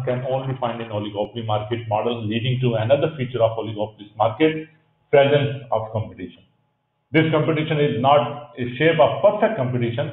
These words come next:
where there is no battle because there is never anyone strong enough to disrupt the peak। Thus, in oligopoly,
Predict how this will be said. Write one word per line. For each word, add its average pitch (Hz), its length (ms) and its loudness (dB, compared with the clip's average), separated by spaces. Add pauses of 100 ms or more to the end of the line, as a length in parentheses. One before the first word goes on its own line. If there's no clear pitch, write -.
where 123 180 2
there 120 120 0
is 120 220 -4
no 143 240 0
battle 120 340 2
because 113 540 0 (480)
there 127 180 4
is 127 220 2
never 135 320 4
anyone 127 540 0
strong 131 260 0
enough 117 320 -4
to 110 100 -10
disrupt 107 440 -4
the 104 160 -6
peak। 95 160 -12 (340)
Thus, 131 300 2
in 127 80 0
oligopoly, 143 800 2